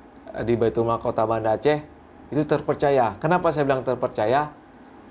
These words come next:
Yang pertama, kita amanah. Kita menjaga kepercayaan dari, eh, masyarakat. Kemudian yang kedua, kita juga diperiksa, baik itu,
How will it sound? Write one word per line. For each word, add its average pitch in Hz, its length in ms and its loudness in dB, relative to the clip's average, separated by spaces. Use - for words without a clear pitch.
Yang 139 220 -2
pertama, 143 720 0
kita 131 320 0
amanah. 127 400 0
Kita 123 220 -4
menjaga 117 560 0
kepercayaan 110 640 -2
dari, 107 320 -2
eh, 98 720 -4
masyarakat. 107 540 -4
Kemudian 120 400 2
yang 120 160 -4
kedua, 127 560 2
kita 156 300 0
juga 147 320 2
diperiksa, 147 640 -2
baik 117 320 -2
itu, 120 420 0